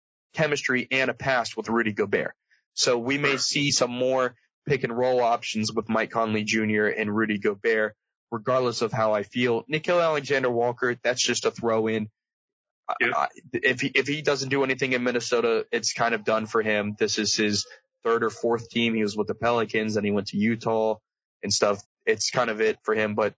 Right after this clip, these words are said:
Speaker 1: you know, take a flyer on a twenty-two, twenty-three-year-old guy, and then
Speaker 2: Right.
Speaker 1: three second round picks. They're just getting picks back and stuff. But at the end of the day, I'm giving it a C minus. Just Conley Junior,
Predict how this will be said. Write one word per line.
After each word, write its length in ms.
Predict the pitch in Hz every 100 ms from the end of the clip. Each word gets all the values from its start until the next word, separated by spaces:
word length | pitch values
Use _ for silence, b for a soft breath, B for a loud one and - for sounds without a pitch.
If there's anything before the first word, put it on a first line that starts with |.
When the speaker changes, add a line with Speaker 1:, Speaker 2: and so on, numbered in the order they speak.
| _
Speaker 1:
you 80 | 143
know, 160 | 123 110
take 240 | 208 196
a 60 | 135
flyer 440 | 147 143 139 135
on 120 | 127
a 60 | 123
twenty-two, 540 | - 127 117 - 120
twenty-three-year-old 840 | 113 113 110 107 110 107 107 104 -
guy, 320 | 123 123 120 _ _ _ _ 127
and 160 | 117
then 340 | 123 120 117 -
Speaker 2:
Right. 80 | 113
Speaker 1:
three 160 | 170 156
second 260 | 143 120
round 260 | 120 113 110
picks. 460 | 123 113 - - - _ _ _ _ _ _ _
They're 140 | 131 127
just 160 | 117
getting 200 | 117 110
picks 280 | 107 110 -
back 300 | 107 104 98 _ b b b b
and 120 | 101
stuff. 360 | 98 110 101 -
But 240 | 104 101 90 _ _ _ _ _ -
at 100 | 135
the 140 | 139
end 100 | 139
of 60 | 123
the 80 | 113
day, 160 | 113
I'm 100 | 113
giving 260 | 113 113 110
it 100 | 104
a 20 |
C 240 | - 123
minus. 420 | 110 107 107 104 -
Just 340 | 117 107 - B B _ _
Conley 380 | - 147 139 135
Junior, 540 | 123 127 123 120 117